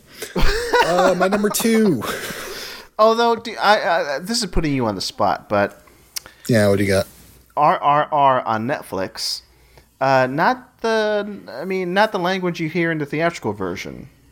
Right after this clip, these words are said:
Speaker 1: Um,
Speaker 2: Yeah, yeah, uh, R R R on Netflix. Uh, they have the Hindi version, and it's actually a Telugu movie.
Speaker 1: Yeah,
Speaker 2: Is that
Speaker 1: which
Speaker 2: right?
Speaker 1: I do not know where to get the Telugu, uh, version.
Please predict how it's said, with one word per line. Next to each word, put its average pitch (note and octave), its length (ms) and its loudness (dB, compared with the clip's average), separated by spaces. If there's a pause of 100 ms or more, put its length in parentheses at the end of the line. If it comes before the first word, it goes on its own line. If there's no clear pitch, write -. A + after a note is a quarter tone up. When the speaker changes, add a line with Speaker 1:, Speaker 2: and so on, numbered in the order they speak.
(260)
Speaker 1:
Um, F#2+ 300 -6
Speaker 2:
Yeah, B2+ 480 2
yeah, B2 340 2
uh, - 20 2
R G2+ 120 0
R A2 400 2
R A#2 320 4
on G#2 100 -2
Netflix. G2+ 760 0
Uh, F#2+ 160 4
they G2+ 120 4
have G#2+ 140 4
the G2 80 0
Hindi C#3 640 2
version, D3 540 2
and G#2 140 2
it's F#2+ 180 0
actually G#2 300 2
a F#2+ 40 0
Telugu B2 420 2
movie. C#3+ 320 4
Speaker 1:
Yeah, A#2+ 160 0
Speaker 2:
Is G#2+ 40 -4
that A#2+ 140 4
Speaker 1:
which B2+ 80 4
Speaker 2:
right? B2+ 160 2
Speaker 1:
I D3+ 160 4
do E3+ 240 -2
not G3 240 0
know F3 160 2
where D#3+ 200 0
to E3 140 -4
get C#3+ 240 -2
the - 80 -6
Telugu, G#2+ 760 -4 (160)
uh, G2+ 160 -2
version. G2+ 580 -4